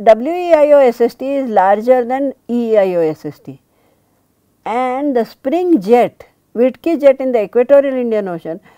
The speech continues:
driven by westerlies along the equator,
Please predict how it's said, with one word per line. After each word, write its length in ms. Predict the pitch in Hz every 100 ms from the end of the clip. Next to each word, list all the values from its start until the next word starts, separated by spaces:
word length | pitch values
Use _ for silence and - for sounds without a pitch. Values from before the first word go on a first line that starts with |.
| _ -
driven 340 | 185 233 285 285
by 140 | 247
westerlies 560 | 196 202 - 262 294 262
along 360 | 226 220 226
the 100 | 214
equator, 560 | 196 - 170 160 180